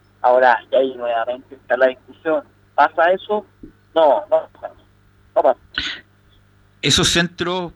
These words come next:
Speaker 2: eh, de internación provisoria que son del sename, de quién dependen, Pablo?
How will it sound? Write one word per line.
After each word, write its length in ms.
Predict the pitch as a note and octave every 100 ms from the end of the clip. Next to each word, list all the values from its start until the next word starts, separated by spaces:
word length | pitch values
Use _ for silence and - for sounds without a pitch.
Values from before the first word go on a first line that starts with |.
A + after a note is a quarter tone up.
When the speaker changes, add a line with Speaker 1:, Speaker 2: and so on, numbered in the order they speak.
| -
Speaker 2:
eh, 500 | A#2+ A#2 A2 G#2+ G2+
de 80 | A2
internación 500 | A2+ A2 A2 C#3+ D3
provisoria 500 | C#3+ B2+ C#3+ D3+ C#3+
que 140 | C3
son 200 | - A#2
del 120 | G2
sename, 480 | - F2 F#2 C#3 D3+
de 100 | A#2+
quién 140 | D#3+ C#3+
dependen, 500 | A#2+ C#3 G2+ E2 D#2
Pablo? 280 | D#2+ D2+